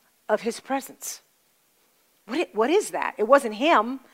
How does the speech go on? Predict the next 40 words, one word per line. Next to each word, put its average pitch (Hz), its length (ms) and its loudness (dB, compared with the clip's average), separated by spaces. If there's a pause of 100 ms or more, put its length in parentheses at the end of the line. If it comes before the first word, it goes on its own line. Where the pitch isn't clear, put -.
(220)
He 247 120 -8
said, 220 200 -4
"Keep - 280 -10
the 214 80 -4
bread 214 400 4
of 180 140 -2
my 180 160 -2
presence," 170 440 -2
or 175 60 -8
the 165 80 -8
bread 185 240 -2
of 165 120 -6
my 165 140 -4
face. - 500 -10 (300)
That 202 220 -2
bread 202 240 2
that's 185 140 -6
supposed - 260 -10
to 190 60 -6
always 190 300 -2
be 180 140 -6
before 160 320 -10
my 156 140 -12
face. - 480 -12 (440)
The 185 80 -10
bread 180 300 0
of 220 80 2
my 202 160 0
presence. - 640 -6 (560)
Keep - 380 -6
it - 240 -6
before 196 440 -2
me 180 320 -8 (160)
always. 170 540 -2 (280)
Well, 190 120 -4
let's 208 160 0
go 226 140 2
to 214 80 -2
John 214 340 4
six. - 540 -6